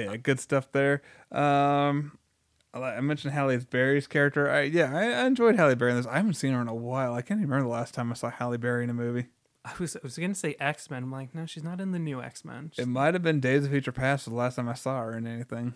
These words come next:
Speaker 2: That, shit, that was, like, twenty fifteen, twenty fourteen?
Speaker 1: Yeah,
Speaker 2: It's been a while.
Speaker 1: like, four years ago. I just haven't seen her in much lately. I don't even know what she's up to. Maybe she's on shows now.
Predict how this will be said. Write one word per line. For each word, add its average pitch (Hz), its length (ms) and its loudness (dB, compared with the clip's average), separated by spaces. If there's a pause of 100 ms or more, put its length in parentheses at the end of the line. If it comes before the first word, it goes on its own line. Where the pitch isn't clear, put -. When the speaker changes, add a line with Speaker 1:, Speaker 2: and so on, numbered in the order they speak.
(100)
Speaker 2:
That, 170 280 -2 (540)
shit, 139 300 -18
that 139 160 -14
was, 151 160 -12
like, 123 220 -14 (720)
twenty 135 260 -8
fifteen, 160 640 -10
twenty 135 220 -10
fourteen? 185 720 -10
Speaker 1:
Yeah, 285 320 -6
Speaker 2:
It's 277 120 -6
been 294 160 0
a 202 60 2
while. 131 360 -2
Speaker 1:
like, 156 140 -10
four 143 240 -4
years 139 240 0
ago. 156 280 -2 (640)
I 117 100 -8
just - 160 -14 (320)
haven't 117 300 -10
seen 135 120 -2
her 151 100 -2
in 156 80 -4
much - 500 -10
lately. 120 300 -4
I 120 80 -2
don't 208 220 -6
even 196 120 -2
know 156 100 -4
what 160 80 -8
she's 135 160 -8
up 156 160 -2
to. 120 120 -6
Maybe 127 160 -2
she's 131 160 -6
on 131 180 -2
shows 139 440 -4
now. 147 220 -2